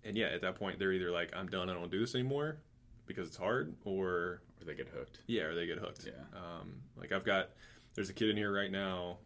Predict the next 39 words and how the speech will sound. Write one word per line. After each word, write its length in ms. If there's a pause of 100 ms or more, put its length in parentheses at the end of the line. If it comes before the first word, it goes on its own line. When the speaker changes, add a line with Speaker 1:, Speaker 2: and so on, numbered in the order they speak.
(600)
Speaker 1:
who, 760
he's 360 (240)
almost 460
ten. 260 (880)
He's 120
been 140
in 100
here 180
for 640 (720)
a 40
year 880
and 80
a 140
half. 200 (200)
Speaker 2:
Mm-hmm. 240 (920)
Speaker 1:
And, 100
like, 220
a 40
few 180
weeks 180
ago, 160
he 100
hit 120
his, 140
like, 180
two 200
hundredth 380
workout. 340 (580)
And 80
I 40
was 80
like, 120
"Dude, 160
you're 360 (140)
not, 300
you're 160
nine 240
years 160
old, 220